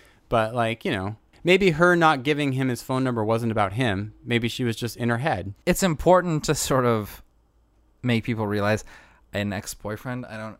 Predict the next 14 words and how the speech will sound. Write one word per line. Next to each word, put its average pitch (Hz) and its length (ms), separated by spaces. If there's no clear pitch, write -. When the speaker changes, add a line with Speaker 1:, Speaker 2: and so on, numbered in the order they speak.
Speaker 2:
I 110 80
won't 107 280
name 107 280
names, 110 320
but - 200
any 147 280
slight 110 640
was 107 140
always 104 320
against 101 320
him 104 340
in 120 140
his 117 140
mind. 127 340